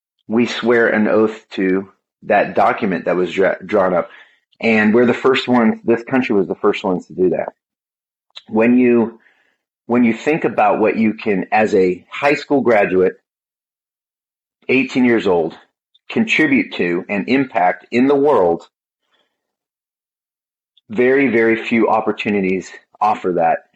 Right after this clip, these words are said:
outside the military. So when you're thinking about getting out,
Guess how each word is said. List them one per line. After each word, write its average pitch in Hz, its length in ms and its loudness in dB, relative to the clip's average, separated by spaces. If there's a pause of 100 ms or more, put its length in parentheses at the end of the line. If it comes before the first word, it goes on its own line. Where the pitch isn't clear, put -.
outside 92 240 -2 (100)
the 85 140 -8
military. 82 440 -4
So - 160 -4
when 123 200 2
you're 123 100 4
thinking 135 320 -2
about 117 300 2
getting 110 320 2
out, 98 280 0